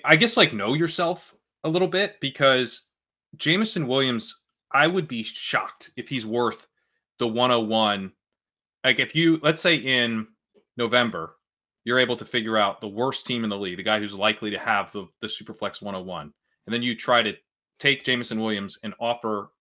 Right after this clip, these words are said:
him for his twenty twenty-three first, you're getting laughed at. Because by that point, Jameson Williams is probably, like, he,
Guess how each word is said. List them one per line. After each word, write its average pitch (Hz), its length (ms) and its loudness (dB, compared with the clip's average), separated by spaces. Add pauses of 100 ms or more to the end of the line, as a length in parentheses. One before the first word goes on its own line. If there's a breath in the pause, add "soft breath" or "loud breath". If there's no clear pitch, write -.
(140)
him 117 280 -2
for 101 240 -8
his 101 420 -10
twenty 113 220 -6
twenty-three 104 420 -6
first, - 460 -6 (380)
you're 113 120 -2
getting 139 220 4
laughed 107 340 0
at. - 180 -12 (600)
Because 135 280 4
by 127 180 8
that 151 240 6
point, 131 280 -2
Jameson 131 360 -2
Williams 117 360 -2
is 107 80 -12
probably, 143 640 0 (100)
like, 117 160 -4
he, 113 240 -4